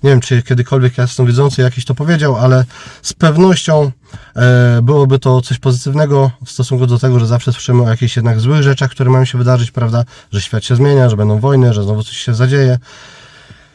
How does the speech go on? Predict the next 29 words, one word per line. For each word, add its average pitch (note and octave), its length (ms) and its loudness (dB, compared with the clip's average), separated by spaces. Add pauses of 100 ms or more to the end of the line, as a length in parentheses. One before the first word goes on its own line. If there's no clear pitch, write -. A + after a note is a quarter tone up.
(340)
Czas - 600 0 (360)
to C#3 140 0
tylko D#3 360 -2
umowna C3 440 2
rzecz. G#2+ 340 -4
Dlatego C3 440 -2
jak C#3 140 0
teraz E3 340 -2
jest C3+ 140 0
godzina C3 320 2
na B2 120 2
przykład - 500 -8
dwunasta, B2+ 680 0 (400)
to A2+ 100 -6
gdzieś A#2+ 260 -2
indziej C#3+ 180 0
na C#3 80 2
świecie - 300 -4
wcale C#3+ 260 -2
nie E3+ 100 2
ma E3 120 2
tej B2+ 120 2
dwunastej, G#2+ 400 -2
prawda? G#2 320 -4
Jest A#2 260 -2
jedenasta, A2+ 600 -2
trzynasta, B2 440 -4
czternasta, A#2 420 -4
piętnasta B2 580 -2